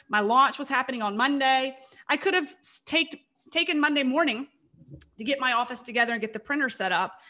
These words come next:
but I knew that I wanted to hit the ground running and be ready to create and be in my highest version of myself on Monday.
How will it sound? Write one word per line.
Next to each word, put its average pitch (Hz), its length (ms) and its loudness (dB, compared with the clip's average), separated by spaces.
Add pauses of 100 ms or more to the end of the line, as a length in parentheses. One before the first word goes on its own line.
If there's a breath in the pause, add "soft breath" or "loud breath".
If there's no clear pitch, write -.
(160 loud breath)
but 247 100 -2
I 285 60 0
knew 277 240 2
that 349 120 4
I 320 40 6
wanted 277 280 2
to 262 40 -2
hit 269 140 -6
the 240 60 -4
ground 233 280 0
running 254 300 0
and 220 60 -2
be 214 100 -2
ready 220 240 -2
to - 80 -6
create 269 580 -2
and 220 160 -10
be 220 100 -4
in 214 120 -4
my 185 140 -4
highest 262 440 -2
version 233 300 -2
of 208 80 -6
myself 196 500 -2
on 190 120 -4
Monday. 139 440 0